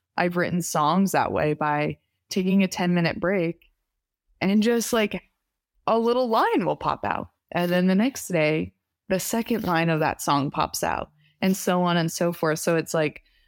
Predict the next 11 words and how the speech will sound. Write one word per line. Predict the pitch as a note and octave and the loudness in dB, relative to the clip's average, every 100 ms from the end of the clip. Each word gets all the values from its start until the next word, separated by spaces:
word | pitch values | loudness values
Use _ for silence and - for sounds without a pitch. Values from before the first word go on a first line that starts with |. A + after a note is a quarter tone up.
| _ _ _ _ _ - | _ _ _ _ _ -2
that | F3+ D#3+ | 2 2
has | G3+ A3 | 0 0
been | A3+ G#3 | 2 2
a, | F3 - _ - | 0 -4 _ -4
a | |
huge | D#3+ - F3+ F3 D#3 - - - _ _ _ _ _ _ _ _ F3 | -2 0 0 0 -2 -6 -8 -12 _ _ _ _ _ _ _ _ -4
game | F3+ D3 B2+ | 0 0 0
changer | F#3+ A3 G3 G3+ A3 | -2 0 2 2 2
for | G#3+ - A3 | 0 0 0
me, | A3+ A3+ A3 - | 2 2 0 0
is | E3+ D#3+ D#3 D3 D3 - - | 0 2 0 -2 -6 -8 -10